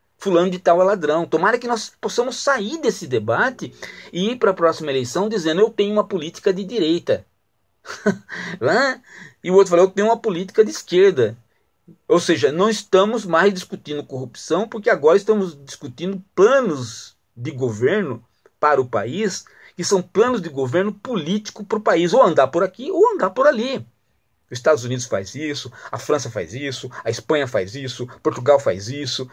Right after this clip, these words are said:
né? Ah, países como nó-, como nós, que vi-, que chegamos mais tarde na democracia, ou como a Rússia, não têm conseguido fazer isso. A Rússia é Putin ou não Putin?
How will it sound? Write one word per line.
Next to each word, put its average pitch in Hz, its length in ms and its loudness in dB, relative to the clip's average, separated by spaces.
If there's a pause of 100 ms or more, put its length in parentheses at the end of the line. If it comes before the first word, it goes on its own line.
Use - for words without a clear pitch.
(140)
né? 165 180 -4 (320)
Ah, 123 960 4 (800)
países 147 720 0
como 127 460 -8
nó-, 131 520 0
como 117 300 -6
nós, 131 340 0
que - 120 -12
vi-, 110 200 -10
que 117 420 -16
chegamos 139 540 -2
mais 127 320 -4
tarde 151 460 2
na 110 80 -4
democracia, 107 800 -2 (220)
ou 156 260 4
como 117 220 -2
a 87 60 -4
Rússia, 151 540 -2 (120)
não 208 180 -2
têm 226 200 -4
conseguido 135 500 -8
fazer 107 360 -2
isso. - 280 -20 (840)
A 127 100 0
Rússia 175 360 2
é 139 40 4
Putin 254 540 -6
ou 240 140 6
não 277 140 -2
Putin? 196 500 -8